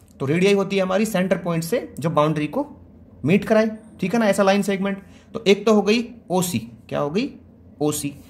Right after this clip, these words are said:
एक हो गया ओ से, देखिए यहाँ पे सेंटर पॉइंट से बाउंड्री तक ओए, ठीक है। एक हो गया ओ से यहाँ तक बाउंड्री तक, ठीक है ना, तो ये हो गया ओबी।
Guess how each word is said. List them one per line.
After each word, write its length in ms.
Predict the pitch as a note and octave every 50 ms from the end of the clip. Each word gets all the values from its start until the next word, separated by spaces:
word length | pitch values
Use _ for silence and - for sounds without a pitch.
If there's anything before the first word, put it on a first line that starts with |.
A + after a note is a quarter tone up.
| - - - - -
एक 180 | E3+ G3+ G3+
हो 100 | F#3 F#3+
गया 260 | F#3 G3 G#3+ A3 G#3+ -
ओ 80 | F3+ F3+
से, 180 | F3+ F#3 G3+
देखिए 240 | F#3 F#3+ F#3 F#3+ G3
यहाँ 140 | F#3+ F#3 F3+
पे 60 | F3+
सेंटर 280 | F3+ - E3+ F3 F3 F3
पॉइंट 240 | E3+ E3 E3 E3 E3
से 100 | E3 D#3
बाउंड्री 300 | C#3 C#3+ D3 D3 D#3+ E3
तक 140 | F#3 G3+ G3+ - - - -
ओए, 260 | A#2+ A2+ - - A2+ A2 - - - - - - - - - - - - -
ठीक 120 | E3+ F3
है। 180 | G3+ G3 G3+ - - - - - - D#3+
एक 180 | E3+ F#3+ F#3
हो 100 | F#3 F3+
गया 380 | F3 F3+ G3+ A3 G#3+ G#3+ - - - -
ओ 100 | D#3 E3
से 340 | E3 E3+ G3 G#3+ B3 - - - - - - - - -
यहाँ 240 | A2 A2+ A2+ A#2 A#2+
तक 180 | - A#2 - - - - - - -
बाउंड्री 280 | A2+ A#2 A#2 A#2 A2 G#2+
तक, 200 | - A#2+ A#2 A#2+
ठीक 120 | E3+ F#3
है 80 | G#3+ A3+
ना, 60 | A3+ A3 A3 - - - - - -
तो 60 | A2+
ये 60 | A2+
हो 100 | A#2 A2+
गया 260 | A#2+ E3 G#3+ B3 - - - - - - - - - - - -
ओबी। 300 | D3 B2 G#2 G2+ F2